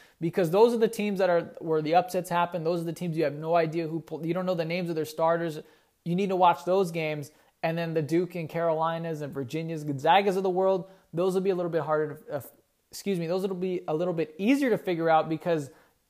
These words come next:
you're familiar with those guys. If you haven't even seen them play, you know who's on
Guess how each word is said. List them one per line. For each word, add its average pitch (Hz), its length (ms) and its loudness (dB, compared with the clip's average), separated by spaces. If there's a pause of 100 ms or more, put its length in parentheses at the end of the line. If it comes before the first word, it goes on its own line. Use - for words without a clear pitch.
(120)
you're 190 260 6
familiar 160 480 -2
with 127 140 -8
those 123 180 -10
guys. - 320 -12
If 147 160 -8
you 180 80 4
haven't 202 200 4
even 185 160 -4
seen 185 160 -8
them 165 100 -6
play, 170 160 0
you 160 160 -4
know 156 240 0
who's 151 180 -6
on 143 280 -4